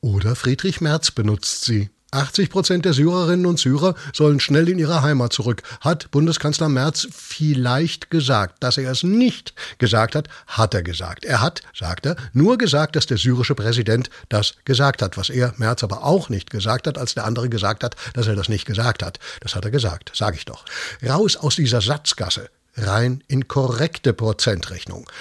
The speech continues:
Zu hundert Prozent bleibt den italienischen Fußballfans die Teilnahme ihrer Mannschaft an der W M erspart. Klartext, Italien ist komplett am Po. Was so nicht stimmt. Und Schadenfreude, ach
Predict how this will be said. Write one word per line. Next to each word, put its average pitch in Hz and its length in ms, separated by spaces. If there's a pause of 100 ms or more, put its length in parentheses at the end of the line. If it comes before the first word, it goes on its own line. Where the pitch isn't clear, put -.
(340)
Zu - 380
hundert 175 760
Prozent 147 400
bleibt 127 300
den 143 80
italienischen 143 640
Fußballfans 139 680
die 107 140
Teilnahme 131 640
ihrer 147 380
Mannschaft 120 460
an 127 320
der 120 300
W 104 140
M 147 340 (300)
erspart. 110 1300 (360)
Klartext, 117 600
Italien 104 640
ist - 340
komplett 120 880
am 107 240 (280)
Po. 107 360 (360)
Was - 160
so 85 140
nicht 80 200
stimmt. - 440
Und 123 180 (200)
Schadenfreude, 139 840
ach - 320